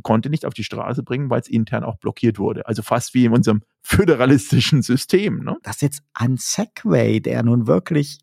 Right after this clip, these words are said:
Speaker 2: äh, das Bild in den
Speaker 1: Ja, das ist
Speaker 2: Straßen
Speaker 1: ein gut-,
Speaker 2: fast schon
Speaker 1: gutes Beispiel,
Speaker 2: Ja,
Speaker 1: oder?
Speaker 2: dass das, das
Speaker 1: Segway,
Speaker 2: jetzt
Speaker 1: ja.
Speaker 2: ni-, nicht mehr,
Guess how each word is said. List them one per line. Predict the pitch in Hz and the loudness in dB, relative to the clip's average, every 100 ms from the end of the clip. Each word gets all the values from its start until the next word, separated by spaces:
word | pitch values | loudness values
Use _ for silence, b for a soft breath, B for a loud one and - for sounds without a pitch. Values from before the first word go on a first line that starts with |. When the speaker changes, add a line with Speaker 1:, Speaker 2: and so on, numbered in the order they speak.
| _ | _
Speaker 2:
äh, | 147 139 | -12 -12
das | 143 135 131 | -8 -6 -6
Bild | 131 131 214 320 311 | -2 0 2 0 -2
in | - | -2
den | 131 117 | 0 0
Speaker 1:
Ja, | - - - | -4 -6 -4
das | 214 | -2
ist | |
Speaker 2:
Straßen | - | 0
Speaker 1:
ein | |
gut-, | - | 4
Speaker 2:
fast | 127 - | 2 4
schon | 113 135 | 2 4
Speaker 1:
gutes | 127 127 | 4 2
Beispiel, | 107 117 - 104 | -2 -2 -4 0
Speaker 2:
Ja, | 147 | 2
Speaker 1:
oder? | 110 | 4
Speaker 2:
dass | 117 110 | 2 0
das, | 147 | 2
das | 175 | 2
Speaker 1:
Segway, | 175 165 | 2 0
Speaker 2:
jetzt | - | 2
Speaker 1:
ja. | |
Speaker 2:
ni-, | 156 156 | 0 2
nicht | 151 202 311 | 0 -2 -2
mehr, | 294 156 | 0 0